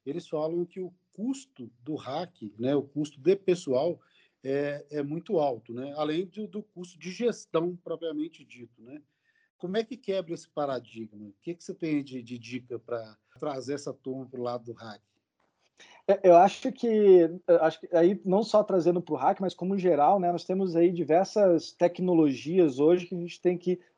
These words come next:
Speaker 2: utilizar isso, né, a favor, né? Então, hoje nós temos aí, é,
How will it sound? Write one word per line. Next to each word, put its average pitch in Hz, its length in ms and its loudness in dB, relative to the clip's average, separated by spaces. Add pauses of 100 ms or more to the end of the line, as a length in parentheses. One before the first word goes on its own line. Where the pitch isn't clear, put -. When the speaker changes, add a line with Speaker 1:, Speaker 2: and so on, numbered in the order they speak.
Speaker 2:
utilizar 170 680 4
isso, 151 300 2
né, 143 160 -4
a 143 60 -4
favor, 131 500 -2 (280)
né? 151 200 2
Então, 160 260 4
hoje 165 260 8
nós 170 200 -4
temos 165 360 2
aí, 156 360 6 (260)
é, 143 720 2